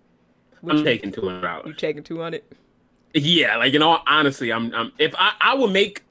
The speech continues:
Speaker 2: like, I would try to find the person, or I might sit in that spot for a little minute, see if they walk by, honestly. But, like, if no one comes, you know, I'm just taking the two hundred dollars.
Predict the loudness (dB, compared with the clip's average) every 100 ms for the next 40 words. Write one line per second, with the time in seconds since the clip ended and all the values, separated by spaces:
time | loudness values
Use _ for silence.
0 | -6 -6 -2 -2 -2 -6 -8 -2 0 0
1 | -4 -10 -4 -2 -2 -4 -4 -4 -4 -6
2 | -4 -2 0 0 -2 -4 -4 -4 -4 -4
3 | -4 -4 -4 -6 -6 -6 -4 -4 -6 -12
4 | _ _ -6 -4 -2 -2 -2 0 2 4
5 | 2 0 -6 -10 _ _ _ _ -2 2
6 | 2 0 -4 -4 0 0 0 -2 -4 -4
7 | -8 -16 _ _ _ _ _ -12 -10 -10
8 | -16 _ _ -10 -10 -10 -16 -18 -18 -18
9 | -20 -20 -20 -20 -20 -20 _